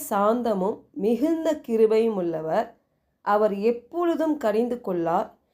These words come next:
என்றைக்கும் கோபம் கொண்டிரார்." நாம் உண்மையிலேயே இந்த தேவனை பற்றி நம்ம என்ன கேள்விப்பட்டு கொண்டிருக்கிறோம்? அவர் யார்? அவர் இரக்கம் உள்ளவர் இல்லையா?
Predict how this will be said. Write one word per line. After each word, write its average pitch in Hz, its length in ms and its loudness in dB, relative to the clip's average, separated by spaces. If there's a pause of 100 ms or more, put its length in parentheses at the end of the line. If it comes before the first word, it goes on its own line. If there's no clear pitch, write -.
(240)
என்றைக்கும் 269 840 0
கோபம் 208 480 -2
கொண்டிரார்." 170 560 0 (800)
நாம் 233 400 2
உண்மையிலேயே 240 880 0 (160)
இந்த 196 160 -8
தேவனை 269 520 0
பற்றி 202 460 -4
நம்ம 190 200 -2
என்ன 254 420 0
கேள்விப்பட்டு 240 640 -4
கொண்டிருக்கிறோம்? 180 760 -2 (520)
அவர் 214 320 4
யார்? 214 440 2 (160)
அவர் 226 400 4
இரக்கம் 277 500 0
உள்ளவர் 185 520 0 (100)
இல்லையா? 285 340 -2